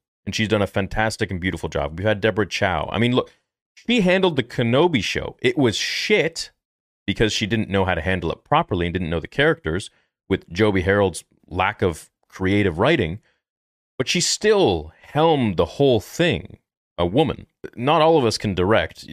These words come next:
Whether you direct shit or you direct great, not all of us can direct. And she still did the job, regardless. Now, could a fan do it better? I truly think so. However, we're not gonna get into the Kenobi show and Deborah Chow,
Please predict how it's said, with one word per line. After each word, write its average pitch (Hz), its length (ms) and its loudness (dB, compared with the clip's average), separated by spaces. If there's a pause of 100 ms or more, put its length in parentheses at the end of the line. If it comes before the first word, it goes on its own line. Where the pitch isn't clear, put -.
(100)
Whether 131 280 2
you 143 100 4
direct 113 280 2
shit 135 260 0
or 104 120 2
you 87 120 -2
direct 90 300 0
great, 131 240 -2 (360)
not 110 200 2
all 107 160 4
of 92 80 0
us 87 100 -2
can 82 180 -10
direct. 78 380 -2 (480)
And 87 80 -4
she - 160 -2
still 131 280 2
did 92 500 2 (200)
the 82 120 -4
job, 85 400 0 (180)
regardless. 92 640 0 (240)
Now, 85 300 0 (460)
could - 120 -2
a 90 60 -2
fan 101 280 0
do 92 100 0
it 80 80 -4
better? 110 320 2 (140)
I 87 80 -6
truly 104 380 2
think 82 220 -6
so. 85 240 -2 (320)
However, 101 300 2
we're 87 120 0
not 85 140 -2
gonna 80 140 -2
get 80 140 -2
into 82 160 -8
the 76 100 -6
Kenobi 101 320 -2
show 87 300 0
and 78 160 -6
Deborah 76 200 -6
Chow, 92 400 -2